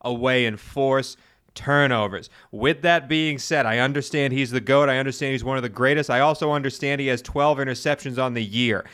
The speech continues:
And I do believe Tom Brady is right because that offensive line is gonna be under pressure, because he was sacked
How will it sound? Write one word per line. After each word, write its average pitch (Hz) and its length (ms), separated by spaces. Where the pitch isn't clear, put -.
And 120 140
I 123 100
do 135 300
believe 151 420
Tom 139 340
Brady 139 360
is 113 140
right 120 380
because 160 460
that 170 180
offensive 160 480
line 143 220
is 135 100
gonna 135 200
be 131 160
under 127 160
pressure, 131 360
because 151 380
he 165 80
was 160 180
sacked 147 360